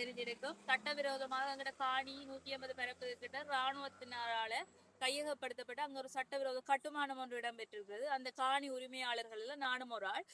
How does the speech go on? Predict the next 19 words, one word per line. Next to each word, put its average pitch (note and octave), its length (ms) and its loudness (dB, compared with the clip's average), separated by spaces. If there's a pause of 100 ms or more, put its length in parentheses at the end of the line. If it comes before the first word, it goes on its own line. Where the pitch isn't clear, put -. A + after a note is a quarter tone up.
(160)
இப்ப - 120 -10
கிட்டத்தட்ட C4 380 4
இரண்டு C#4 280 4
வருடங்களாக B3 500 0
அந்த D4+ 200 -2
காணியை B3+ 520 2
மீட்கிறதுக்காக B3+ 720 0
நாங்க C#4 240 0
போராடி C4 440 4
வருகிறோம். F3+ 400 -4 (640)
அந்த A#3+ 300 -2
இடத்துல A#3 380 2
நான் C#4 240 4
உங்களுக்கும் B3+ 440 -2
சில B3+ 120 2
தெளிவுகளை D#4 600 4
வழங்க C4+ 340 6
வேண்டிய C4 320 -2
ஒரு B3 140 -2